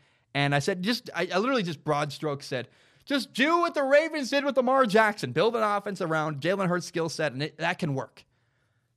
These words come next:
<laughs> That's wrong. I was stupid. I, I was dead wrong when I said, like, with more information, I'm like, "Zach, you're an idiot."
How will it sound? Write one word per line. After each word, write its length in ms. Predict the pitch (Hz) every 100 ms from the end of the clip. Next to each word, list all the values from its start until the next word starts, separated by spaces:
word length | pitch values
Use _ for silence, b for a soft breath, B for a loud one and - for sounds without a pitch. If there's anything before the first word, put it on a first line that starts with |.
| -
<laughs> 720 | - - 659 - - - -
That's 200 | 269 -
wrong. 440 | 202 359 339 143 - B B B
I 120 | - 330
was 180 | 302
stupid. 540 | - - 320 320 170 135
I, 300 | 160 196 240
I 20 |
was 180 | 233 156
dead 260 | 233 214
wrong 240 | 202 196 156
when 120 | 151
I 20 |
said, 200 | 143 - 185
like, 180 | 185 185
with 200 | 185 190
more 200 | 196 247
information, 440 | 226 208 220 208 170
I'm 40 |
like, 140 | 139
"Zach, 220 | 139 180 143
you're 220 | 135 196
an 80 | 156
idiot." 320 | 160 123 -